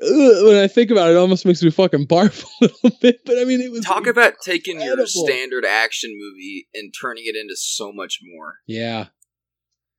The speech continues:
Speaker 1: And then I
Speaker 2: It's
Speaker 1: could
Speaker 2: a great
Speaker 1: not
Speaker 2: job.
Speaker 1: believe the way they ended that. I was like, "Where the, how, how, what the fuck is he gonna do in chapter three?"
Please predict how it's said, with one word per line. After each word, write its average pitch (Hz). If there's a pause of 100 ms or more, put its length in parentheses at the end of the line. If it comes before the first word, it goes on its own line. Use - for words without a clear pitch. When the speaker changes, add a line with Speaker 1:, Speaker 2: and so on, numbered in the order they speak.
(180)
Speaker 1:
And 160
then 165
I 156
Speaker 2:
It's 175
Speaker 1:
could 175
Speaker 2:
a -
great 131
Speaker 1:
not -
Speaker 2:
job. 92
Speaker 1:
believe 143
the 127
way 117
they 113
ended 117
that. 95
I - (800)
was 151
like, 156
"Where 190
the, 170 (480)
how, 220 (200)
how, 247
what 254
the 262
fuck -
is 240
he 254
gonna 233
do 226
in 220
chapter 233
three?" 311